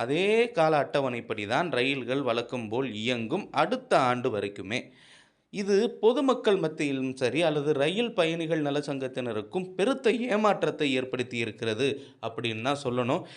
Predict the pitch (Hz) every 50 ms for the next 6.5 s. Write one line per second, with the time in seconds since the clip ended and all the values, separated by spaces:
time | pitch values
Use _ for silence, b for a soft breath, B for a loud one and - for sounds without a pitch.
0 | B B B - 131 156 165 151 151 151 143 139 139 139 135 139 135 123 139 165
1 | 190 247 254 - - 208 196 180 - 170 160 151 156 139 131 135 - 139 127 135
2 | 156 160 143 135 156 180 226 254 269 285 262 - - - - _ _ _ _ _
3 | _ _ _ _ - 117 131 151 175 165 156 135 135 143 147 151 151 143 156 147
4 | 147 - 131 147 160 - 180 - - - 135 120 117 113 107 110 120 120 113 107
5 | 107 104 113 117 127 135 139 127 107 - - 107 104 104 104 101 104 98 110 101
6 | 101 110 113 113 - 120 110 107 107 135 170